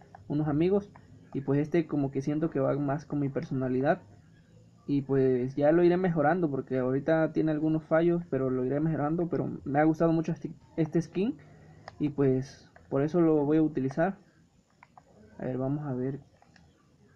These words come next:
Ah, estoy lleno. Vamos a dejar unas cosas para poder agarrar ahora mi armadura, porque ya no le puedo. Ahí está, me lo voy a ir poniendo. Este, este, este y este. Ahí está, ahora sí.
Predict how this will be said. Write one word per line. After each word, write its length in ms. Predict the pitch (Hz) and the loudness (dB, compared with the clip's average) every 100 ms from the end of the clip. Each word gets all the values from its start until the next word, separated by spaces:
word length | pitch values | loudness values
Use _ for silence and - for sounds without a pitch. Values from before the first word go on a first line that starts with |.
| - | -14
Ah, 200 | 127 131 | -8 -8
estoy 280 | 135 135 123 | -6 -8 -6
lleno. 240 | 127 127 135 - - - - - - - - | -6 -8 -12 -20 -20 -20 -20 -20 -20 -20 -10
Vamos 200 | 135 151 | -2 0
a 60 | 151 | 2
dejar 220 | 143 147 | 2 0
unas 200 | 156 151 | 0 -2
cosas 300 | 147 156 156 | -4 -4 -4
para 240 | 156 131 135 | -2 -4 -2
poder 180 | 135 | 0
agarrar 380 | 147 135 131 143 | 2 2 0 0
ahora 140 | 147 151 | 0 0
mi 120 | 147 | -2
armadura, 460 | 131 127 147 165 | -2 -2 0 -2
porque 240 | 165 139 135 | -4 -6 -6
ya 80 | 135 | -4
no 100 | 135 | -4
le 60 | |
puedo. 360 | 131 139 143 139 - - - - | -4 -4 -4 -6 -14 -20 -20 -14
Ahí 60 | 151 | -10
está, 160 | 139 | -6
me 120 | 143 131 | -4 -2
lo 80 | |
voy 100 | 131 | 0
a 40 | 139 | 0
ir 140 | 139 | 0
poniendo. 420 | 135 135 151 170 - - - _ _ - - _ _ _ _ _ 185 | -2 -2 -2 -4 -6 -18 -20 _ _ -20 -20 _ _ _ _ _ -12
Este, 520 | 143 147 - 143 147 | -10 -10 -8 -8 -8
este, 400 | 156 - 147 143 | -10 -12 -10 -10
este 220 | 165 - | -10 -10
y 100 | - | -10
este. 220 | 147 - | -10 -12
Ahí 60 | 139 | -10
está, 300 | - 151 - - - | -2 -2 -4 -14 -10
ahora 160 | 135 135 | -10 -6
sí. 220 | 139 | -6